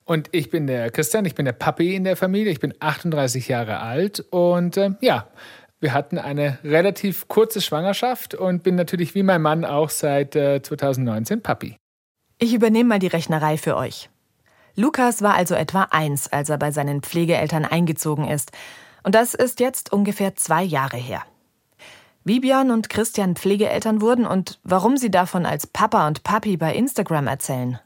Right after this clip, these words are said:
Speaker 2: darum geht's heute. Über euer Feedback zu diesem Podcast freue ich mich.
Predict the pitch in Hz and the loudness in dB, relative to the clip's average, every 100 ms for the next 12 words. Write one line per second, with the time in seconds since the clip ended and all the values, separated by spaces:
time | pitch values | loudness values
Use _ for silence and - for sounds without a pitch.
0 | _ _ - 190 196 185 151 139 - 139 | _ _ 2 2 4 2 -2 -6 -6 -8
1 | 90 - - _ _ - - - - _ | -10 -14 -20 _ _ -20 -20 -20 -20 _
2 | 240 214 190 185 180 294 - 175 165 165 | 2 4 6 4 2 -2 0 -2 -2 -4
3 | 160 156 - 160 - 147 - 190 220 208 | -2 -2 -2 -4 -2 -6 -2 2 2 2
4 | - 127 - | -2 -6 -10